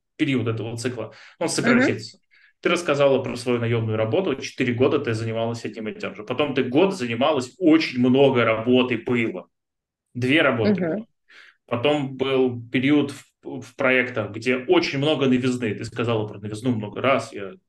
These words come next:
Speaker 1: возвращаю, я это услышал, я такой, "А".
Speaker 2: Мгм.
Speaker 1: <laughs> Вот. Эм, к чему это приведёт дальше,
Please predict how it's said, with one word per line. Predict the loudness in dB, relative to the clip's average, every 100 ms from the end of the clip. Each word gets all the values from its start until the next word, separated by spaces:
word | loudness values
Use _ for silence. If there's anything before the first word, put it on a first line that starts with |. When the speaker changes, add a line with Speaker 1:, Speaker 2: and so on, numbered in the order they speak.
| _
Speaker 1:
возвращаю, | -16 -14 -14 -6 -6 -6 -14
я | -20
это | -20 -20
услышал, | -12 -8 -8 -8 -8 -10
я | -14
такой, | -14 -8
"А". | -4 -4 -4 -2
Speaker 2:
Мгм. | 2 4 2 -2
Speaker 1:
<laughs> | -10
Вот. | -6 -2 -4 -6 -20 -20 _ _ -6
Эм, | -2 0 0 -2 -6 -16 _ _
к | -8
чему | 0 0
это | 2
приведёт | 0 2 0 2
дальше, | 0 0 -4 -4 -6